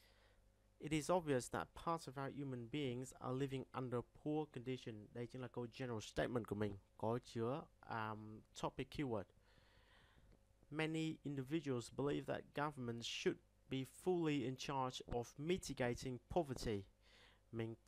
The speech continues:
paraphrase lại opinion của đề bài. Ở đây chúng ta có thể lưu ý đó là từ mitigating poverty, đó là chống lại nghèo, xóa nghèo. Cái từ mitigate, à,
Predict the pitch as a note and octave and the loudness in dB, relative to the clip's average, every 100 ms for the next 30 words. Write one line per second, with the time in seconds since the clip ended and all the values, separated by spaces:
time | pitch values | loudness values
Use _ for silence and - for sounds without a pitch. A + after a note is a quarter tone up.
0 | - C#3 C3 C#3 C3 - - A#2 - C#3+ | 0 0 2 0 0 0 -2 -4 -4 -2
1 | C3 G#2 G#2 G#2 G#2+ G2+ - - _ - | -2 -2 0 2 0 0 -8 -20 _ -20
2 | - A#2 B2 - B2 A#2+ C3 C3+ A#2+ A#2 | -16 0 0 2 -2 0 0 0 0 2
3 | A#2 A2+ B2+ C3+ B2+ A#2 A#2+ - B2 D3+ | 2 0 2 0 0 -2 -4 -6 -4 0
4 | E3 C3+ B2+ B2 - A#2+ - E3 C3+ A#2+ | 0 0 0 0 0 -6 0 2 2 -2
5 | - G2 F#2+ - - - - - A2 C3 | 0 0 -4 -14 -20 -18 -20 -6 -2 2
6 | B2 A2+ - - - - - - A#2+ D3+ | 2 0 -6 -20 -14 -12 -12 -2 0 2
7 | G3+ A2 A#2 G#2+ - A#2+ C#3 E3+ A#2+ - | 0 0 0 -2 0 2 4 2 -2 -6
8 | - - _ - B2+ - A#2+ D3+ - C3+ | -20 -20 _ -14 -8 -4 -2 -2 -4 -2
9 | B2 - - - - - - - G#2+ G#2+ | 0 -2 -8 -18 -8 -8 -8 0 4 4